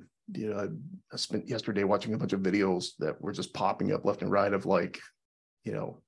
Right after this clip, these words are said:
I think there's, like, the one of a guy kicking somebody's pickup truck at a gas pump, and then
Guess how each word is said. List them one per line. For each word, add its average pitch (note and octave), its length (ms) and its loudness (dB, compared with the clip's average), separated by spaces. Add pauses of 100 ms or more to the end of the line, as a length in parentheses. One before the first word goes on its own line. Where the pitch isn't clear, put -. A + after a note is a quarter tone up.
(120)
I B2 140 -8
think A2 140 -2
there's, G#2 160 2
like, G2 140 0
the G#2+ 60 -4
one F#2+ 140 0
of F#2+ 60 -6
a - 60 -6
guy F2 220 0
kicking G2 340 2
somebody's G2 380 4
pickup - 320 0
truck F#2+ 220 2
at - 60 -2
a D2+ 60 0
gas G2+ 340 4
pump, - 360 2 (920)
and F#2+ 120 2
then F#2+ 200 2